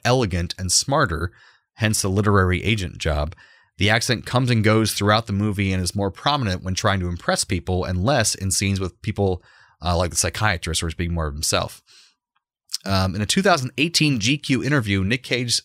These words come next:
uh, stated this is his favorite movie that he's ever made, was this movie. <laughs> Two thousand eighteen. Um, in the D V D commentary, director of this movie, Robert Bierman, reveals that the furniture and glass Peter, or Nick Cage, destroys in his apartment,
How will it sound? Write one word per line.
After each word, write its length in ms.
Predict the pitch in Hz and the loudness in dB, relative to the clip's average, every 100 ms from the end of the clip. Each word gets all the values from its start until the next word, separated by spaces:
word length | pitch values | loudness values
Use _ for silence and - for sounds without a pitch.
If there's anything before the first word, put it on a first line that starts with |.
| - | -2
uh, 120 | 98 | -2
stated 300 | - 120 117 | 0 0 0
this 140 | 113 117 | -2 -2
is 100 | 107 | 0
his 160 | 101 | -2
favorite 400 | - 131 139 139 | 0 0 0 0
movie 260 | 110 123 104 | 0 0 0
that 60 | 92 | 0
he's 160 | 90 | -2
ever 220 | - 101 92 | -4 -4 -2
made, 340 | 87 76 82 _ _ _ | -2 -4 -10 _ _ _
was 120 | - 90 | -6 -2
this 140 | 95 | -2
movie. 240 | 101 98 - _ _ - | 0 -2 -6 _ _ -8
<laughs> 60 | 339 - - _ _ - _ - - - - | -8 -12 -20 _ _ -12 _ -14 -14 -20 -8
Two 100 | - | 2
thousand 180 | 240 180 | 2 2
eighteen. 500 | 180 - 196 170 90 - - - - - | -2 -2 0 0 -2 -6 -18 -16 -14 0
Um, 320 | 127 127 120 | 4 4 4
in 100 | 143 | 2
the 60 | 135 | 2
D 140 | 120 202 | 4 2
V 100 | 185 | 2
D 120 | 151 | 2
commentary, 680 | 202 247 160 120 107 107 101 - - - | 2 0 2 2 4 2 0 -10 -20 -6
director 560 | 110 113 202 - 90 113 | 2 4 2 2 2 2
of 200 | 175 101 | 0 0
this 160 | 98 | 2
movie, 260 | 104 90 110 | 2 2 2
Robert 440 | 113 113 120 101 | 2 2 0 -2
Bierman, 520 | 92 147 156 78 95 123 _ - | -2 0 0 -2 -2 -4 _ -2
reveals 420 | 104 110 143 127 | 0 4 4 2
that 140 | 123 | -2
the 60 | 107 | -8
furniture 540 | - 180 202 196 180 | -2 0 2 2 2
and 220 | 170 123 101 | 2 0 0
glass 400 | 117 127 107 - | 2 2 2 0
Peter, 540 | - 143 135 107 127 | -2 0 2 2 0
or 120 | - 98 | -2 2
Nick 200 | 107 - | 2 2
Cage, 320 | 113 98 101 | 0 0 -2
destroys 480 | 110 - 131 131 127 | -2 0 2 2 2
in 60 | |
his 120 | 110 95 | 2 0
apartment, 580 | - 139 139 92 117 | -2 -2 -2 -4 -4